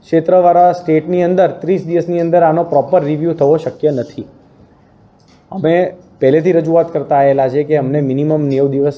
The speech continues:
કે એનાથી પણ વધારે આપજો. આજે પણ અમારી રજૂઆત એ જ છે કે એકત્રીસમી માર્ચ બે હજાર પચીસ સુધી આ લાખો જમીનો અને ચાલીસ હજારથી વધારે વેલ્યુ ઝોનનો સ્ટડી કરવાનો ટાઇમ આપવામાં આવે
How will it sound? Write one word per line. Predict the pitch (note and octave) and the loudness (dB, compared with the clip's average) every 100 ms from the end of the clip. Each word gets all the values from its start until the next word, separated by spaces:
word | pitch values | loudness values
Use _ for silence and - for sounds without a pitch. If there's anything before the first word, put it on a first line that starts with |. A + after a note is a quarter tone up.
| - | -4
કે | C3 | -4
એનાથી | A#2 C#3+ | -4 -4
પણ | D3+ B2+ | -2 0
વધારે | B2+ C3+ | 2 2
આપજો. | A2+ A2 C#3 D3+ - - _ _ - | 0 -4 -8 -8 -18 -20 _ _ -4
આજે | C3 D3 F#3 | 0 2 2
પણ | G3 | 2
અમારી | F#3 F3 E3 | 2 2 2
રજૂઆત | D#3 D3+ D#3 D#3 | 0 2 0 2
એ | D#3 | -2
જ | D#3 | -2
છે | D3 D3+ - - - | -2 -2 -6 -14 -2
કે | E3 C#3 | 0 0
એકત્રીસમી | C#3 F#3+ F#3 F#3 F#3 F#3+ D#3+ | 0 -2 0 -6 -2 -2 0
માર્ચ | D3+ D#3 - - _ - _ - | 0 -2 -6 -20 _ -20 _ 0
બે | D#3 D3+ | 2 4
હજાર | D3+ D3+ | 2 2
પચીસ | C#3 B2 D3+ - | -2 -6 -8 -6
સુધી | C3+ D#3+ B2 - - _ - - - C#3+ | -2 -2 -2 -8 -20 _ -20 -20 -10 0
આ | E3+ F3+ - - - _ _ _ - C3+ | 2 0 -4 -14 -20 _ _ _ -6 -2
લાખો | C3+ - F#3 | -2 2 2
જમીનો | D#3+ D#3+ D3 A#2+ G#2+ - - | 2 0 -2 -4 -10 -20 -12
અને | C3 D#3 D3+ C3+ | -4 -2 -2 0
ચાલીસ | C3+ F3 E3 | 2 2 2
હજારથી | F3+ E3+ D#3 | 0 2 0
વધારે | D#3 D#3 C#3+ | 2 2 0
વેલ્યુ | D3 D#3 | 0 0
ઝોનનો | D3 D3 D3 D#3 | 0 -2 -2 -4
સ્ટડી | - C3 C#3+ | -2 -2 2
કરવાનો | D#3 D3+ D3 | 2 2 0
ટાઇમ | C#3 D3 D#3 | -2 0 0
આપવામાં | D#3 D#3+ D#3+ | 0 0 0
આવે | D#3+ | -2